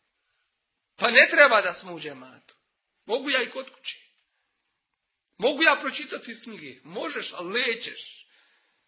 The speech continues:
Ali ti ne da šeitan. Tebi samome.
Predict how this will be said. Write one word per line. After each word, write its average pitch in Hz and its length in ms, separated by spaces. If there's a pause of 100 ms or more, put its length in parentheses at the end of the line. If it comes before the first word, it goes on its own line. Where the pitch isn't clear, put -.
(760)
Ali 262 180
ti 302 140
ne 330 180
da 285 280
šeitan. 269 600 (640)
Tebi 285 400
samome. 254 640